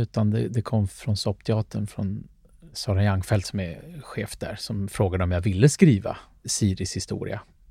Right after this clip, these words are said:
Och den kände jag inte till, utan jag bara fick några små droppar och blev oerhört lockad. Och sen så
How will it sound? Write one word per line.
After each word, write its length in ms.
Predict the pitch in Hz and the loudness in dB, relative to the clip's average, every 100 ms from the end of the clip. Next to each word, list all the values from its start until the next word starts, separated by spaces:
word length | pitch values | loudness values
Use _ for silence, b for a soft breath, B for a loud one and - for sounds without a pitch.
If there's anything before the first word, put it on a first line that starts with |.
| - B B B B B B - - | -20 B B B B B B -12 -6
Och 140 | 107 | -2
den 140 | 101 | 0
kände 280 | 98 135 135 | 2 4 6
jag 80 | 117 | 4
inte 180 | 95 101 | 2 0
till, 260 | 156 127 | 2 2
utan 220 | 92 - 92 | 0 -2 -2
jag 80 | |
bara 160 | 95 90 | 0 0
fick 240 | - 95 | -2 -2
några 220 | 98 87 87 | 0 0 -2
små 240 | - 87 | -4 -2
droppar 440 | 98 95 - 117 | 0 -2 2 2
och 100 | 95 | 4
blev 240 | 92 92 - | 2 -2 -4
oerhört 440 | - 107 95 85 | -6 -2 0 0
lockad. 560 | 92 - _ 117 95 - | -2 -4 _ -2 -2 -4
Och 280 | 135 110 - | -8 -8 -4
sen 260 | 98 98 | -6 -6
så 460 | - 107 110 110 | -6 -6 -6 -6